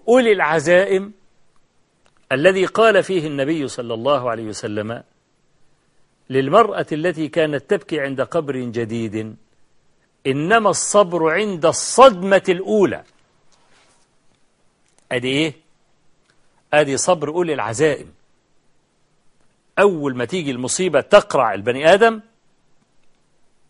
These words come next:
يقول: "إنا لله وإنا إليه راجعون"، وهو من جوه متأذي غاية الأذى ويتجرع مرارة المصيبة،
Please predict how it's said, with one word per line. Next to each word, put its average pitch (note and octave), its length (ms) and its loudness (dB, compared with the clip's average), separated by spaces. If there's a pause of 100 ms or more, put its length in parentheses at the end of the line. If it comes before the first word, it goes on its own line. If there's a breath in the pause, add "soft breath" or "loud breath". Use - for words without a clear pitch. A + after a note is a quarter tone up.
(800)
يقول: F3+ 520 0
"إنا D#3+ 260 -2
لله C3+ 520 -6
وإنا B2+ 340 -4
إليه A#2+ 340 -4
راجعون"، E2+ 500 -10 (2000 soft breath)
وهو D3+ 300 0
من C#3 160 -4
جوه F#3 260 0
متأذي D3 500 -2
غاية A#3 420 10
الأذى F#3+ 380 0 (1600)
ويتجرع D#3 1080 2
مرارة D3 500 4 (540)
المصيبة، B2 500 -8